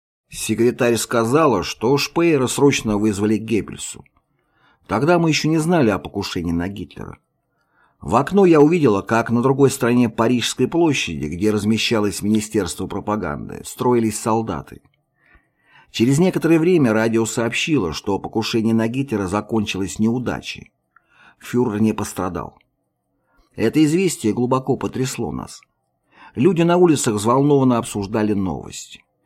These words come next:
И в поезде, я в тот же день выехала в Китсбюэле, среди пассажиров в большинстве своем солдат, многие из которых были ранены, также царило необычайно сильное волнение. В Китсбюэле меня ждало страшное известие.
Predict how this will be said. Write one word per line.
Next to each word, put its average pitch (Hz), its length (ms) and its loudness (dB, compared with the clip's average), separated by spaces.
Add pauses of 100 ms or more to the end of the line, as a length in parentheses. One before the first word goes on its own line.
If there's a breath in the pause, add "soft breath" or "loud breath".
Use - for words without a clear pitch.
(280 soft breath)
И 143 160 6
в 143 120 -2
поезде, 117 520 0
я 117 240 2
в 104 80 -8
тот 127 220 0
же 117 160 0
день 120 240 0
выехала 104 400 0
в - 80 -10
Китсбюэле, 98 760 -2
среди 165 280 0
пассажиров 151 720 2
в 92 80 -4
большинстве 110 520 0
своем 104 280 -2
солдат, 104 580 -2 (320 loud breath)
многие 123 380 4
из 110 100 -2
которых 107 420 -2
были 107 200 0
ранены, 65 560 -6 (340 soft breath)
также 104 400 -2
царило 92 540 -2
необычайно 95 720 -2
сильное 80 500 -6
волнение. 67 760 -8 (640)
В - 160 -20
Китсбюэле 120 800 6
меня 123 440 2
ждало 107 480 2
страшное 101 640 -4
известие. 87 760 -8